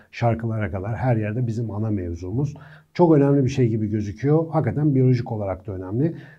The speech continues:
Biraz onun şöyle en azından biyolojik zaviyeden azıcık tarifini yapalım. Bir varsa bir kafa karışıklığı, hani gidermeye bir katkımız olursa ne mutlu diyerek bu konuya da bir girelim dedik. Zaten daha önce soruyorum da çeşitli vesilelerle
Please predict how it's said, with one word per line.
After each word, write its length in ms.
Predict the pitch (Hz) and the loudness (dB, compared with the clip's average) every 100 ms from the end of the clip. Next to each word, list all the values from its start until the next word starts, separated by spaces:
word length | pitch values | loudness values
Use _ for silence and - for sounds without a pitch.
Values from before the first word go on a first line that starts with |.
| _ | _
Biraz 360 | 120 190 190 151 | 4 8 8 6
onun 500 | 143 147 156 156 156 | 4 6 6 4 0
şöyle 400 | - 139 135 135 - | 0 2 2 0 -2
en 60 | 160 | 2
azından 320 | 139 120 120 | 4 4 2
biyolojik 360 | 135 135 127 127 | 4 4 2 0
zaviyeden 400 | 120 113 113 117 | -2 0 0 -2
azıcık 280 | 110 98 - | -4 -6 -6
tarifini 420 | 113 110 113 117 | -2 -2 2 2
yapalım. 460 | 101 82 87 113 - - - _ 127 | 0 -2 -6 -8 -10 -20 -20 _ 2
Bir 260 | 135 131 131 120 | 4 4 2 6
varsa 380 | 131 143 139 | 6 6 4
bir 100 | 117 | 2
kafa 260 | 117 113 - | 0 -2 -2
karışıklığı, 500 | - 113 104 - 110 | -2 -2 -2 -6 -6
hani 260 | 104 107 95 | -2 -2 -2
gidermeye 760 | 104 110 110 113 113 110 110 | -2 -2 0 2 0 -2 -8
bir 60 | 110 | -10
katkımız 500 | 113 - - 110 107 | -10 -10 -6 -4 -4
olursa 340 | 104 92 117 | -4 -6 -2
ne 120 | 110 | 0
mutlu 360 | 113 110 113 107 | 2 0 -4 -4
diyerek 280 | 110 123 143 | -2 -2 -4
bu 100 | 151 | -2
konuya 320 | 131 110 113 | -2 -2 0
da 120 | 147 | 0
bir 100 | 120 | 2
girelim 380 | 123 123 113 107 | 2 2 2 -2
dedik. 200 | 92 92 | -4 -6
Zaten 360 | 139 131 120 | -2 0 0
daha 200 | 120 123 | 0 0
önce 280 | 113 110 98 - - - | 2 0 -4 -8 -20 -20
soruyorum 500 | - 127 123 120 110 | 0 4 6 4 2
da 100 | 110 | -2
çeşitli 420 | 107 90 - 135 | -6 -8 -8 -4
vesilelerle 720 | 123 - 113 110 104 104 101 | -4 -4 -4 -2 -2 -2 -4